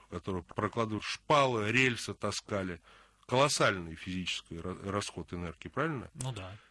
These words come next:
Speaker 1: И, а, и персонаж, герой Толстого, говорит, когда они развязали, сев на обед, свои узелки, что там было? По паре варёных картофелин, по яйцу и луковице, и х-, и куску хлеба.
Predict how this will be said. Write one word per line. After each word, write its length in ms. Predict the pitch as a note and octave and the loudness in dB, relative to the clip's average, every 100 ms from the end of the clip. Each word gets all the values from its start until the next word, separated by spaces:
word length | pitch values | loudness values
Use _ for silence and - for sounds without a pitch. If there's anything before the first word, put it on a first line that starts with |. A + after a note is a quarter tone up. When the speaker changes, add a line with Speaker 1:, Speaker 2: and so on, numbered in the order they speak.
| - - - | -20 -20 -2
Speaker 1:
И, 100 | A2 | 4
а, 140 | C#3 C#3+ | 6 6
и 320 | - C3 B2 | 4 4 4
персонаж, 760 | A2+ B2+ - D3 F#3+ A3 - A#2 | 2 2 4 4 4 4 0 -2
герой 440 | G#2 A#2+ A2+ F#2 | 2 4 4 0
Толстого, 480 | - G#2 - - D#3+ | -2 -4 -2 0 2
говорит, 280 | A#2 G2+ F2 - | 4 2 0 0
когда 260 | B2 C3 | 2 6
они 300 | C#3+ C3 B2+ | 6 4 2
развязали, 640 | G#2 B2 A#2+ C#3 C#3 A#2+ G#2 | 4 2 2 2 6 4 4
сев 340 | - A2+ - | 0 0 -2
на 100 | A2 | -2
обед, 280 | A2 A2 G2 - - | -2 2 0 -2 -8
свои 260 | - A2 | 0 2
узелки, 640 | G#2+ G#2+ B2+ C3+ - A3 A3 - - - - | 2 0 -2 -2 -2 -4 -4 -16 -20 -20 -12
что 160 | - | -6
там 220 | B2 A#2+ A2+ | 0 2 2
было? 340 | G2+ E2 D#2 - - | 0 -2 -6 -14 -2
По 100 | C3 | 0
паре 300 | - D#3 C3 | 4 4 6
варёных 600 | C3 C3+ C3+ B2 - - - | 4 4 4 2 -2 -6 0
картофелин, 720 | B2+ C3 G3 F#3 G2 D#2+ D2+ - - - - | 2 2 0 0 -4 -6 -12 -18 -20 -6 0
по 80 | |
яйцу 460 | A2+ A#2+ A#2+ - F#3 | 2 2 0 0 2
и 60 | B2 | 4
луковице, 600 | G#2+ F2+ E2+ D#2+ - G2+ | 2 -2 -6 -8 -6 -6
и 40 | |
х-, 120 | - | -6
и 60 | G2 | -8
куску 340 | G#2 G#2 - | -8 -8 -6
хлеба. 320 | A#2+ F2 D#2 | -8 -8 -8